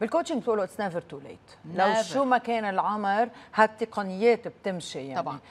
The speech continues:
Speaker 1: هالتقنيات كيف بدنا نطبقها على الأرض؟ نحن بعد عنا دقيقة يمكن بس، آه، بعد. آه، بنقدر نرجع نغير السيستم مع أولادنا؟
Speaker 2: كتير مهم. أول شيء هي نبلشها معنا، يمكن حكينا كتير عن الأولاد ومع الأولاد فينا.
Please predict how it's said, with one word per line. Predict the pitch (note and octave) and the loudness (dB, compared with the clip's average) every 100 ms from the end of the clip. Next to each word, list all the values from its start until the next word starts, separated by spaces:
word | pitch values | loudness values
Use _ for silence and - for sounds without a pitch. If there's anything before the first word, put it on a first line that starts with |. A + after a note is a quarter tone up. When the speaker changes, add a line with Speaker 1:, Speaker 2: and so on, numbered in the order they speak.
| - - | -20 4
Speaker 1:
هالتقنيات | A#3 B3+ D4 C#4 A#3 A3+ A3 A3 A3+ | 4 4 -2 -4 -4 -2 0 -2 -2
كيف | C4 | -4
بدنا | A#3+ G3 | -2 -2
نطبقها | F3+ F#3 E3 | -4 -4 0
على | D#3+ | 2
الأرض؟ | E3 D#3+ E3 | 2 -2 -4
نحن | E3 D3 | -10 -8
بعد | C#3+ | -8
عنا | E3+ | -8
دقيقة | D3+ C#3 B2 | -10 -8 -8
يمكن | C#3+ C#3+ D3+ D3 | -8 -14 -16 -8
بس، | D#3 - - C#3+ | -8 -8 -12 -12
آه، | C#3 C#3+ | -10 -10
بعد. | D3 C#3 C#3+ - - - - | -6 -6 -6 -12 -20 -16 0
آه، | G#3 | 0
بنقدر | A3 A3+ C#4 G#3+ B3 | 2 0 0 2 2
نرجع | A3 A#3 A3+ G3 | 2 -2 -2 -2
نغير | F3+ F#3 G3+ F#3+ | -4 -4 -2 -4
السيستم | E3 F#3+ - F#3+ | -6 -10 -8 -8
مع | D#3+ D3 | -6 -6
أولادنا؟ | D3 D3+ D3 D3 D3+ D#3 - _ - | -6 -6 -8 -8 -8 -10 -16 _ -14
Speaker 2:
كتير | - B3 A#3+ | -6 -4 -2
مهم. | A3 G#3+ A#3 | -2 -4 -4
أول | - G#3 G3 | -4 -4 -6
شيء | - G3+ - | -8 -8 -10
هي | - E3 G3 | -12 -8 -8
نبلشها | F3+ F3 F3+ - E3+ | -6 -6 -8 -8 -8
معنا، | D3+ D3 C#3 | -6 -6 -8
يمكن | C3+ - D3+ | -12 -14 -16
حكينا | - E3 C#3 | -14 -12 -12
كتير | - D#3+ | -12 -10
عن | C#3 | -10
الأولاد | D3+ D#3 E3 D#3+ | -8 -8 -8 -8
ومع | D3+ D#3 | -8 -8
الأولاد | D#3 D#3 D#3+ C#3+ | -8 -10 -12 -14
فينا. | - B2 | -20 -20